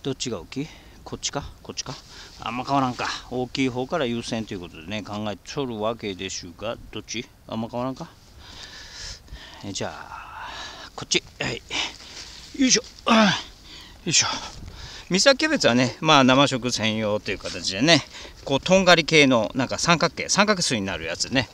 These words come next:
えー、まあ、大きいものは、うちは半切りできますけれども、大体一個そのままでね、えー、十二号というボンドパック、十二号というとね、ちょっと大きめの袋にそのままカシャンとこう入れられて、出荷も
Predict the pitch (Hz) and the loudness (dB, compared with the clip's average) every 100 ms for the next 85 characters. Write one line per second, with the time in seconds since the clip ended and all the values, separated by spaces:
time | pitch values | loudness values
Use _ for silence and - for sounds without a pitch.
0 | - - - - - 147 143 143 147 143 | -14 -16 -16 -14 2 4 6 6 6 6
1 | 143 165 220 120 - - 254 - 285 220 | 6 6 6 6 4 4 4 6 4 6
2 | 147 113 95 - 135 151 139 - 156 147 | 6 4 2 -2 4 6 6 6 4 6
3 | 139 135 127 135 131 101 104 120 208 214 | 4 4 4 4 4 2 2 4 6 4
4 | 214 - 160 123 127 139 160 92 113 135 | 2 2 2 4 2 4 4 6 6 6
5 | - - - - - - - - 127 123 | 4 -14 -10 -8 -8 -12 -6 4 8 10
6 | 120 120 113 117 123 160 160 165 147 117 | 10 8 6 4 6 6 6 8 6 6
7 | 110 101 110 127 127 120 127 120 - 90 | 0 0 4 6 6 4 2 0 -6 -6
8 | 104 143 139 131 117 117 107 107 143 139 | 0 4 4 4 2 0 -4 0 2 2
9 | - 330 - 160 143 139 135 131 - 131 | 0 -4 2 4 4 4 4 4 2 2
10 | 113 - 147 185 165 139 - 143 127 110 | 2 0 0 2 2 4 4 4 2 -2
11 | 98 90 - - - - 113 120 113 113 | -2 -4 -4 -14 -18 -8 4 8 8 6
12 | 101 117 107 - - 135 - 147 143 | 2 -2 -2 -2 -2 2 6 8 8